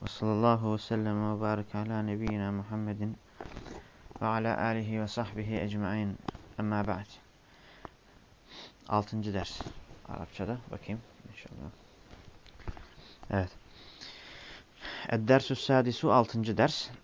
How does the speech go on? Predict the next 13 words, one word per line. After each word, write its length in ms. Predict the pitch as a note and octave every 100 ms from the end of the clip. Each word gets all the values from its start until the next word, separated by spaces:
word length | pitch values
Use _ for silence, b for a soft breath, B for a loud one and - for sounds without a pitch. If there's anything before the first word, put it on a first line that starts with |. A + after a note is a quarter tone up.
| - A#2
Ee, 320 | A2+ G#2 C#2
müennes 560 | - A#2+ A#2+ A#2 C3 B2+
kelimelere 520 | B2 A2+ G#2+ G#2+ G#2+
biraz 240 | F#2+ F#2 F#2
değinilecek. 560 | F2 F2+ F2+ - - - - - - - - - - B B B B
Şimdi 220 | - B2 A2+
Arapçada 480 | B2+ D3 D3+ C#3
kelimeler 500 | C#3+ C3+ B2 B2 C#3+
ikiye 280 | G#2 - B2
ayrılır. 440 | G#2+ F#2 F2+ F2 - -
Müennes, 680 | - A2 A2+ A2+ C#3+ D#3 - - - - -
müzekker 560 | G#2+ G2+ F#2+ - - F2
diye. 320 | E2+ F2 -